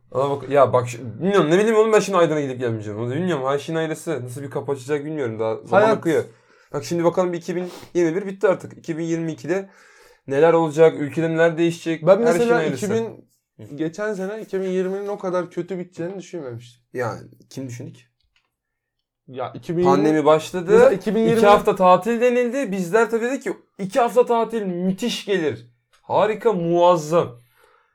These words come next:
Speaker 2: Bir de sömestrden yeni çıkmıştık.
Speaker 1: Öyle mi oldu?
Speaker 2: Çıktık.
Speaker 1: Doğru, çıktık. Dönem başladı.
Speaker 2: Sonra
Speaker 1: Ufak gittik böyle, bir çıt gittik. Hatta ben bir çıt gittim. Sen, sen
Speaker 2: Ben de
Speaker 1: belki
Speaker 2: bir
Speaker 1: benden,
Speaker 2: çıt
Speaker 1: benden
Speaker 2: gittim.
Speaker 1: az gittin sen. Öyle hatırlıyorum.
Speaker 2: Ben gittim ama. Bir ay gittim
Speaker 1: Hayır.
Speaker 2: ben.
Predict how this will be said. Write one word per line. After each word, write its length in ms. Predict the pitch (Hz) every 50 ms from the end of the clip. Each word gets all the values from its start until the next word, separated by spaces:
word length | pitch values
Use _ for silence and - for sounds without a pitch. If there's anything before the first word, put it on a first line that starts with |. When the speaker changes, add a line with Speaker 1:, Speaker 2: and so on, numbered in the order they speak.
| _ _ -
Speaker 2:
Bir 60 | 202
de 60 | 226
sömestrden 560 | 226 202 185 185 202 190 190 202 190 202 196
yeni 160 | 180 180 190
çıkmıştık. 460 | 185 - _ - - - _ _ _ _ _ _
Speaker 1:
Öyle 160 | - 123 127 165
mi 60 | 98 -
oldu? 160 | 113 - - - - _ _ _ _ _ _
Speaker 2:
Çıktık. 200 | - - 220 - 143
Speaker 1:
Doğru, 200 | 160 160 151 143
çıktık. 400 | - - 208 196 196 - 170 127
Dönem 260 | 127 170 190 208 214 208
başladı. 320 | 208 190 196 - 180 240
Speaker 2:
Sonra 100 | 226 240
Speaker 1:
Ufak 280 | - - 247 247 240 190
gittik 320 | 202 190 - 196 - 156
böyle, 280 | 165 170 165 156 156 165
bir 80 | 190 190
çıt 160 | - - -
gittik. 260 | 160 147 - 233 214
Hatta 220 | 214 180 160 147
ben 180 | 151 175 180 175
bir 40 | 160
çıt 160 | - - -
gittim. 260 | 131 120 120 131 120
Sen, 200 | 120 - 147 139
sen 200 | 139 151 151 147
Speaker 2:
Ben 0 |
de 40 | 151
Speaker 1:
belki 200 | 147 151 160 143
Speaker 2:
bir 40 | 139
Speaker 1:
benden, 140 | 151 160 160
Speaker 2:
çıt 80 | 143
Speaker 1:
benden 80 | 143 151
Speaker 2:
gittim. 120 | 160 160
Speaker 1:
az 160 | 160 165 147
gittin 220 | 135 135 - - 107
sen. 220 | 98 - 101 98 - _ _
Öyle 120 | - 117 120
hatırlıyorum. 320 | 120 120 110 95 98 - -
Speaker 2:
Ben 60 | 175
gittim 240 | 175 - _ 175 147
ama. 360 | 127 120 120 120 135 165 180
Bir 80 | 208 254
ay 140 | 247 233 202
gittim 280 | 180 131 120 147 143
Speaker 1:
Hayır. 20 | 131
Speaker 2:
ben. 180 | 123 123 -